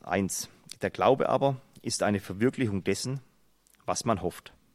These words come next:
Eine Überzeugung von Dingen, die man nicht sieht. Denn in diesem, also in dem Glauben, haben die Alten Zeugnis erlangt.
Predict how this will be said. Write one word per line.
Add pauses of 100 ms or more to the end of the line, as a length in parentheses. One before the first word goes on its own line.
(880)
Eine
Überzeugung
von
Dingen, (580)
die
man
nicht
sieht. (1400)
Denn
in
diesem, (420)
also
in
dem
Glauben, (760)
haben
die
Alten
Zeugnis
erlangt.